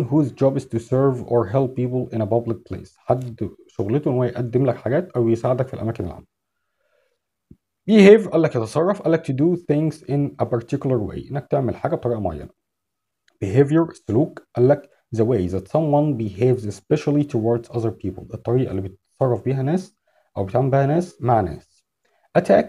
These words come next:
قال لك to use violence to try to hurt or kill someone، إنك تستخدم العنف في إنك تحاول تقتل أو تأذي حد. Wise حكيم قال لك to be able to make sensible decisions and give good advice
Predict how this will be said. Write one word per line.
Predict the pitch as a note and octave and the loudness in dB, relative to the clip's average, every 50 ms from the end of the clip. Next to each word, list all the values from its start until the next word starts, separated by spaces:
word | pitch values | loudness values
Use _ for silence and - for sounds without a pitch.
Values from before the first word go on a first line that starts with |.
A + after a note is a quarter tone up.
| - | 2
قال | D#3+ E3 | 4 4
لك | E3+ E3+ - - | 4 2 0 -2
to | |
use | C3+ C3+ D3+ F3 F3+ D3 A#2+ | 0 2 4 4 4 4 2
violence | A2 - C3+ C3+ C#3+ C#3+ C#3 C#3+ D3 D3 D3 - - _ - B2+ | -2 0 4 4 6 6 4 2 2 0 -2 -6 -18 _ -6 -6
to | A#2+ | -4
try | - - B2+ C3 C3 C3 - | -2 0 0 0 0 -2 -4
to | A2+ | -8
hurt | G#2 G#2+ B2+ C#3 C3 - - | -4 -2 0 0 0 0 -4
or | A2+ | -4
kill | - - B2+ A#2 - - | -2 -2 -2 -2 -2 -4
someone، | G#2 F#2 - - - - - | -8 -8 -8 -12 -14 -10 -6
إنك | G#2+ G#2 G2 | -6 -6 -6
تستخدم | - - _ - C3 B2+ C3 B2 | -6 -10 _ -2 0 2 2 2
العنف | A2+ G#2 A2+ D#3+ G3+ G3 - - - _ _ _ _ _ _ - _ _ _ _ _ _ - - - - - - | 2 4 4 2 2 0 -4 -8 -20 _ _ _ _ _ _ -20 _ _ _ _ _ _ -20 -20 -20 -20 -18 -12
في | - A2 B2 | -8 -6 -2
إنك | C3+ C3 B2 - | -2 -2 -2 -4
تحاول | - - - C#3 C#3+ D3 D3+ D3 | -8 -4 -2 0 2 2 0 -2
تقتل | - - B2+ - - D#3 D3 C#3+ - | -2 -4 -4 -2 0 0 0 0 0
أو | C3 B2+ B2 | 0 0 0
تأذي | B2+ - A2+ B2 A#2 G#2 | 0 -2 -4 -4 -4 -4
حد. | - - - - _ _ _ _ _ _ _ _ _ _ _ _ - B2 | -6 -8 -14 -20 _ _ _ _ _ _ _ _ _ _ _ _ 2 6
Wise | C#3+ E3 F3+ F#3+ F#3 F3 E3 D#3+ - | 8 8 8 8 4 2 -2 -8 -16
حكيم | - - - - - C#3 D#3+ F#3 G3+ F#3 | -16 -10 -10 -8 -4 0 0 2 2 0
قال | - C3 C#3 | 0 -2 -2
لك | C#3 C3+ - B2+ | -2 -2 -6 -10
to | A#2 | -8
be | C3 C#3+ - | -8 -6 -4
able | E3 E3+ E3 E3 D#3+ | -4 -4 -2 -2 -4
to | - - B2 | -4 -4 -4
make | A#2+ B2+ C3+ C#3 C#3 - - - _ - _ - E3 | -2 -2 -2 -2 -4 -6 -12 -20 _ -12 _ -2 -2
sensible | D#3+ D#3+ - - C3+ D3 D3 C#3 | -2 -2 -4 -8 -4 -2 -2 -2
decisions | B2 A#2+ - - A#2+ G#2+ G#2 F2+ E2+ E2+ - _ - A2 | -2 -6 -4 -2 -2 -2 -2 -4 -8 -10 -12 _ -6 -2
and | A#2+ B2+ C3+ B2+ A2+ | -2 0 0 -2 -2
give | G#2 A#2 C3+ C3+ B2 B2 - _ - - | -2 -2 -2 -2 -2 -6 -14 _ -6 -4
good | B2+ A#2 G2+ | -4 -4 -4
advice | G2 G2 G#2+ A2+ C#3 D#3+ F3 F3+ - | -8 -8 -4 -2 -2 -2 -2 -4 -8